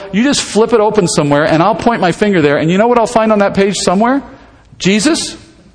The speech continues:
and if it's the New Testament, almost always something about reward.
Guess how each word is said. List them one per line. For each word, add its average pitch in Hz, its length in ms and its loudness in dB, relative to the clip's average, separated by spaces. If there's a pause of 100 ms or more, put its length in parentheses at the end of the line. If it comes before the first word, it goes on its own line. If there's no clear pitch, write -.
(140)
and 170 320 0
if 170 140 2
it's 160 120 -2
the 190 60 2
New 233 140 2
Testament, 165 560 -2
almost 180 320 0
always 156 300 0
something 156 280 -2
about 135 240 0
reward. 127 320 -6